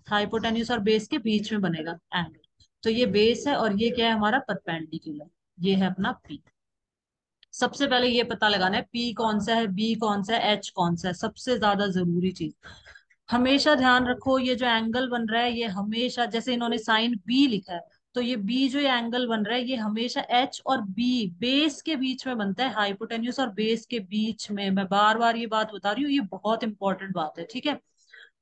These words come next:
तो ये ध्यान में रखना है अपन को। तो P upon H, P यहाँ पे क्या है, एसी, तो इन्होंने लिख दिया एसी। एच क्या है, एबी, तो इन्होंने लिख दिया एबी। ठीक है, अब ऐसे ही sine Q का भी निकाल लो।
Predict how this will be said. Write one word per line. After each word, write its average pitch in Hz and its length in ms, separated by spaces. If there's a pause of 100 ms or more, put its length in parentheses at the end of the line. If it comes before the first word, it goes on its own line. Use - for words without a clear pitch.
(260)
तो 240 60
ये 226 200
ध्यान 208 240
में 196 120
रखना 180 220
है 175 60
अपन 175 160
को। 190 100
तो 196 100 (140)
P 247 180
upon 226 220
H, - 200 (100)
P - 20
यहाँ 233 420
पे 240 120 (220)
क्या 214 200
है, 220 340 (280)
एसी, 180 380
तो 190 120
इन्होंने 196 260
लिख 185 140
दिया 208 120
एसी। 156 340 (480)
एच 226 300
क्या 240 180
है, 254 320 (360)
एबी, 180 380 (380)
तो 202 60
इन्होंने 196 240
लिख 180 140
दिया 196 160
एबी। 151 400
ठीक 247 160
है, 262 140 (260)
अब 226 120
ऐसे 240 260
ही 254 80
sine 214 420
Q 214 160
का 202 160
भी 202 100
निकाल 185 320
लो। 180 200